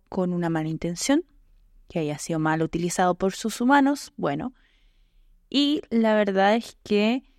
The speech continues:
en cuanto vio que las cosas se estaban complicando, ahora, cuando fue capaz de retomar el poder, como Kusanali, lo desactivó y, eh,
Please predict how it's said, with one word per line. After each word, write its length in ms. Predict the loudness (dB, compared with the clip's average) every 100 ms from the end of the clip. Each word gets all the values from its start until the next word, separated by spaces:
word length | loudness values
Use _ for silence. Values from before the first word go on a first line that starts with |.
| _ _ _ -10
en 180 | -4 -2
cuanto 340 | 0 0 0
vio 240 | 2 0 0
que 320 | 0 0 0
las 160 | -2 -6
cosas 300 | -8 -6 -6
se 60 |
estaban 320 | -6 -4 -4
complicando, 760 | -4 -4 -2 2 4 4 0 -6 -6
ahora, 520 | 0 4 2 0 -6 _
cuando 240 | -6 -4
fue 160 | -4 -6
capaz 300 | -2 -2 0
de 100 | -2
retomar 360 | -2 -2 -2 -2
el 100 | 2
poder, 320 | 4 4 2 _ _ _ -20 _ -16
como 220 | -8 -8
Kusanali, 640 | -8 -4 0 0 0 -4 _ _ _ _ _ _ _ _ _ _ _
lo 220 | 6 8
desactivó 760 | 8 4 -2 -2 -2 0 -2 -6 _ _ _ _ _ _ _ _
y, 540 | 2 4 4 2 0 -4 _
eh, 400 | -4 -2 0 -4